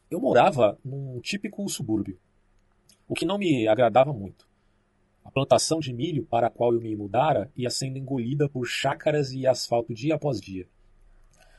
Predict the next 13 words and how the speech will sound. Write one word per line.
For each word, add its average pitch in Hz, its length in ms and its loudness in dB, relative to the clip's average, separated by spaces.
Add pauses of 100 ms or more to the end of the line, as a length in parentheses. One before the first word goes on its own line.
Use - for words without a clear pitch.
(300)
As - 140 0
pessoas 143 360 2
que 156 80 0
se 139 180 -2
juntavam 120 640 0
para 113 220 4
adorar 107 300 2
a 95 40 2
Deus 120 300 -4
sob 107 220 -4
a - 20 -2
minha 104 320 -10
liderança 101 540 -4